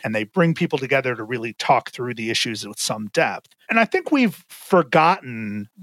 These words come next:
how important deliberation is to democracy. You know, we're very attuned to motivation, how important motivation is to democracy. Get your side fired up, get your side informed, get your side to the polls.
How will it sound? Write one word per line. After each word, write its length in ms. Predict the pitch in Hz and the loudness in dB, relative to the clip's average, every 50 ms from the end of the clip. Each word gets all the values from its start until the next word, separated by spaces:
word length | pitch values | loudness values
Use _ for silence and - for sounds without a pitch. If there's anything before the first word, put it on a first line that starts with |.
| - - - | -18 -8 0
how 220 | - 180 170 160 | 2 4 4 4
important 460 | 156 139 - - 190 190 - 143 135 | 4 0 0 2 0 2 2 -2 0
deliberation 760 | - 147 135 139 139 123 127 104 98 113 131 135 - 170 165 | 0 0 2 2 0 0 0 -2 0 0 2 2 0 0 2
is 180 | 180 190 180 - | 0 0 0 0
to 120 | - 190 | 0 0
democracy. 800 | 180 - 185 180 190 190 180 - 196 165 - - 214 202 - - _ - - - - - - - | 2 2 2 2 2 2 2 0 0 -2 0 -2 -2 -2 -2 -4 _ -14 -20 -20 -20 -20 -12 -4
You 80 | 165 160 | 2 2
know, 100 | 175 175 | 2 4
we're 160 | 156 156 143 | 4 2 2
very 540 | 127 110 117 160 185 208 220 220 226 208 175 | 2 2 2 4 6 6 6 4 4 4 2
attuned 800 | 156 - - - 160 160 160 160 160 156 156 151 143 123 - - _ - | 2 2 0 0 2 2 2 2 2 2 2 0 -2 -4 -6 -10 _ -6
to 440 | - - 143 135 131 127 127 123 120 | -4 -2 -2 0 0 0 0 -2 -2
motivation, 720 | 117 110 123 135 147 147 131 - 101 120 147 - - 208 175 | 0 4 4 4 4 4 2 0 0 0 0 2 2 0 2
how 160 | 147 156 143 | 2 0 0
important 320 | 127 - 165 - 117 120 | 2 0 -2 -2 -2 -2
motivation 560 | 120 117 113 107 92 98 113 123 - 190 175 | -2 0 -2 0 -2 0 0 2 2 2 2
is 140 | 185 170 - | 2 0 0
to 80 | 190 165 | -2 -2
democracy. 400 | 175 180 185 180 - - - 147 | 2 2 2 2 2 -2 -2 0
Get 180 | - 151 - | 0 -2 -2
your 240 | 135 120 123 139 156 | 0 0 2 2 2
side 400 | 151 - 156 151 143 156 147 127 _ - | 2 2 2 4 4 2 2 -2 _ -4
fired 360 | - 117 135 147 156 143 117 | 0 2 2 4 4 2 4
up, 240 | 120 147 180 - _ _ _ - - _ _ _ - | 4 2 2 2 _ _ _ -20 -20 _ _ _ -6
get 100 | 127 110 | -6 -4
your 220 | 120 135 156 156 147 | 2 4 4 4 4
side 280 | - 175 143 143 131 | 4 4 4 4 2
informed, 580 | 127 113 - - 147 151 160 165 175 165 147 - | -2 -6 -4 -2 0 2 4 4 2 2 -2 -4
get 180 | 120 - - | -10 -8 0
your 160 | 139 143 156 143 | 2 2 2 4
side 300 | - 165 147 147 143 - | 2 2 2 2 0 0
to 140 | - 175 | -2 -2
the 100 | 156 - | -2 -4
polls. 520 | - - 156 160 170 196 214 214 202 - | -2 0 2 4 4 6 4 2 0 -2